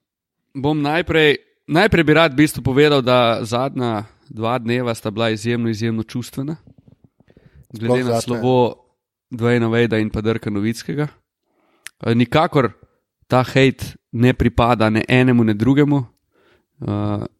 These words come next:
Speaker 1: oba dva predstavljata veličanstvo, kar se tiče košarkarske igre. Eh, bi pa pohejtal Paula Piercea,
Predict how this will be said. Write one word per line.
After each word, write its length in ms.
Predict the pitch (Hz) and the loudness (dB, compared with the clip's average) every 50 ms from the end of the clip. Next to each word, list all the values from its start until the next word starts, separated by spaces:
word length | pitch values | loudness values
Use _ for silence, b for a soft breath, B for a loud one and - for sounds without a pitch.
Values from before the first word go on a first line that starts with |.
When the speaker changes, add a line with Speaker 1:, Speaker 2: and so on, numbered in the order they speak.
| _ _ | _ _
Speaker 1:
oba 460 | - - 107 101 110 107 110 113 107 | -6 -4 -2 0 0 2 2 2 2
dva 380 | 101 98 101 110 107 107 101 92 | 0 2 2 2 4 4 2 0
predstavljata 680 | - - 101 95 - - 113 113 113 110 107 - - 110 | 0 -4 -6 -8 -4 0 0 2 4 4 2 2 0 -2
veličanstvo, 840 | 101 113 110 107 - - 123 117 117 117 107 - - 110 98 92 101 - _ _ | 0 0 0 0 0 0 0 2 2 0 -2 -4 -2 -2 -2 -2 -4 -8 _ _
kar 200 | _ - 98 101 | _ -6 -6 -4
se 120 | - - | -4 -8
tiče 260 | - - 107 - - 104 | -8 -8 -8 -6 -6 -6
košarkarske 680 | - 107 - - 101 110 113 - 107 101 - - 104 | -6 -4 -2 0 0 0 0 -2 -6 -8 -4 0 2
igre. 300 | 113 139 160 190 196 156 - B B B B B B B B B B | 2 4 4 4 4 4 0 B B B B B B B B B B
Eh, 200 | B 131 135 135 | B 2 2 2
bi 160 | 135 - 247 | 2 2 0
pa 140 | 240 - 240 | 2 0 0
pohejtal 520 | - - 180 - - 208 226 240 - 202 | 2 0 0 2 2 2 2 4 2 0
Paula 300 | 156 - 196 208 214 196 | 2 4 2 4 4 2
Piercea, 480 | - - - 180 156 131 - - 113 110 | 0 0 0 2 2 0 -2 -6 -8 -8